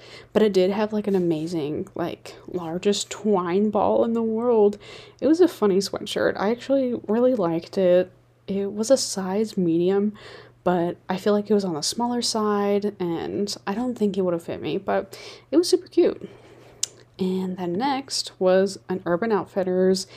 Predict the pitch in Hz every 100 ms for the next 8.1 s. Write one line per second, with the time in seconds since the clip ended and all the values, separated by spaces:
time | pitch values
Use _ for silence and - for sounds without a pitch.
0 | - - _ _ 175 190 190 208 180 -
1 | 185 175 165 165 - _ 170 170 180 170
2 | 165 147 147 - - - 151 170 - -
3 | - - - - - - - - _ -
4 | 190 233 233 208 226 220 214 202 185 180
5 | 190 - - 196 180 - 208 190 170 202
6 | 254 269 262 262 - - - 185 196 202
7 | 202 185 185 180 190 196 202 196 196 202